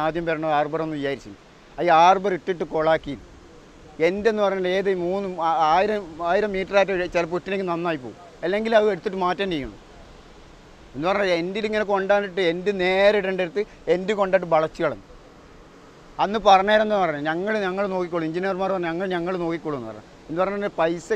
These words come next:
കേന്ദ്രത്തിൻ്റെ ആയാലും കേരളത്തിൻ്റെ ആയാലും ഗവൺമെൻറ്റിൻ്റെ ആയാലും നമ്മളെ പൈസ അല്ലേ, അത് നമ്മൾ ചിന്തിക്കണ്ടേ? ഇടുന്നതിന് ഏതൊരു ഒരു, ഒരു, ഒരു, ഒരു പ്രൊജക്റ്റ് കൊണ്ടുവന്നു കഴിഞ്ഞാൽ നമ്മളായിട്ടുള്ള രീതിയിൽ ചെയ്യുന്നില്ല, അത് അവർ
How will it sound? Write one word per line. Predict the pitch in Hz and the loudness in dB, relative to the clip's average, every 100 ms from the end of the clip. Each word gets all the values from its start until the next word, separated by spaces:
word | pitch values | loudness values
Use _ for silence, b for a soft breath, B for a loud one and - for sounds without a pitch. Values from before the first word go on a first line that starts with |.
| 180 | -2
കേന്ദ്രത്തിൻ്റെ | 175 180 196 190 196 | -2 -2 -6 -4 -2
ആയാലും | 190 180 | -2 0
കേരളത്തിൻ്റെ | 165 175 175 180 185 | -2 0 -2 -4 -4
ആയാലും | 175 | -2
ഗവൺമെൻറ്റിൻ്റെ | 165 180 175 175 | -4 -4 -6 -8
ആയാലും | 160 | -6
നമ്മളെ | 147 165 220 | -6 -2 0
പൈസ | 226 220 233 | 0 -2 -2
അല്ലേ, | 165 - - - - - - - | -4 -10 -20 -20 -20 -20 -20 -8
അത് | 165 | -2
നമ്മൾ | 202 220 233 | -2 -2 -6
ചിന്തിക്കണ്ടേ? | 233 226 214 143 - - - - - | -4 -2 -2 -2 -8 -20 -20 -20 -8
ഇടുന്നതിന് | 190 202 185 160 208 | -4 -2 -2 2 2
ഏതൊരു | 233 233 226 | 2 2 0
ഒരു, | 220 220 | 0 0
ഒരു, | 226 220 226 226 226 | 0 0 0 2 2
ഒരു, | 220 220 214 202 143 - 196 | 2 0 -2 -4 -8 -8 -6
ഒരു | 202 202 | -6 -6
പ്രൊജക്റ്റ് | 185 180 190 208 | -6 -6 -4 -4
കൊണ്ടുവന്നു | 180 185 175 | -2 -2 -2
കഴിഞ്ഞാൽ | 165 156 175 B B B - 156 | -4 -6 -8 B B B -4 2
നമ്മളായിട്ടുള്ള | 170 202 226 233 226 220 214 220 208 | 2 0 0 4 4 2 2 0 0
രീതിയിൽ | 202 208 214 - | -2 -6 -8 -8
ചെയ്യുന്നില്ല, | 202 185 147 113 - - - - - - - | -4 -4 -4 -8 -16 -20 -20 -20 -20 -12 -2
അത് | 202 | 2
അവർ | 196 | 2